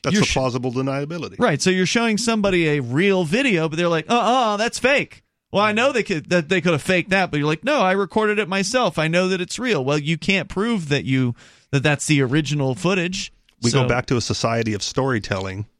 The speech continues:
Speaker 2: Mm-hmm.
Speaker 1: because it's the only way to convey firsthand information.
Speaker 2: The most concerning aspect is possibly deep denials, the ability to dispute previously uncontested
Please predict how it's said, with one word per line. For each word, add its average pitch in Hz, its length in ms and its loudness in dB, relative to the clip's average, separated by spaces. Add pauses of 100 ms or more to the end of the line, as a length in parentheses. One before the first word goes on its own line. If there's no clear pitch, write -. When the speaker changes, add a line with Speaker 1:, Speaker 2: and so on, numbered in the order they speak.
(120)
Speaker 2:
Mm-hmm. 127 120 0
Speaker 1:
because 120 300 0
it's 104 120 -6
the 107 140 -2
only 110 200 0
way 110 280 0
to - 120 -4
convey 104 460 -2
firsthand 104 560 -4
information. 104 560 -4 (480)
Speaker 2:
The 135 220 4
most 147 260 0
concerning 190 500 0
aspect 208 600 -2
is 160 320 0
possibly 143 1040 -2 (420)
deep 190 300 0
denials, 175 680 2
the 143 120 0
ability 175 520 0
to 151 380 2
dispute 196 680 -2
previously 214 720 -2
uncontested 190 920 0